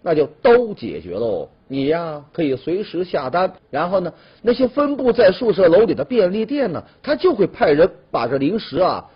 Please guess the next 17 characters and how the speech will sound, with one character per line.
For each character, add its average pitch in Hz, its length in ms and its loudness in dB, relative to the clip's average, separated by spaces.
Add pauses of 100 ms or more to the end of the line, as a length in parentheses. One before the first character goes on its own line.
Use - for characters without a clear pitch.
(140)
送 214 320 -2
到 160 140 2
你 147 120 -4
的 160 80 0
手 139 240 0
里。 113 320 -6 (460)
你 170 260 2
可 175 220 0
别 180 160 0
小 - 320 -4
看 117 340 -6
这 120 60 -6
个 113 200 -2
卖 135 220 -4
零 110 240 -6
食 101 300 -12
哈！ - 260 -12